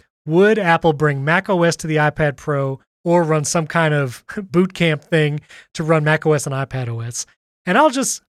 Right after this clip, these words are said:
safely say, I do not think this will come at W W D C this year. And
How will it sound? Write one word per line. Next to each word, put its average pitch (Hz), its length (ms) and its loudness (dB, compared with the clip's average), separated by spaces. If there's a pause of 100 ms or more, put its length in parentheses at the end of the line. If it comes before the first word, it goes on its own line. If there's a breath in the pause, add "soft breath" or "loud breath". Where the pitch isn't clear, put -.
(140)
safely 254 560 0
say, 165 480 4 (300 soft breath)
I 160 60 2
do 143 120 -2
not 165 220 2
think 208 120 -4
this - 160 -8
will 190 80 -4
come 185 240 2
at 139 140 -2
W 156 200 0
W 156 220 2
D 147 160 -2
C 156 460 -4
this 160 420 0
year. 127 460 -4 (280)
And 170 420 -2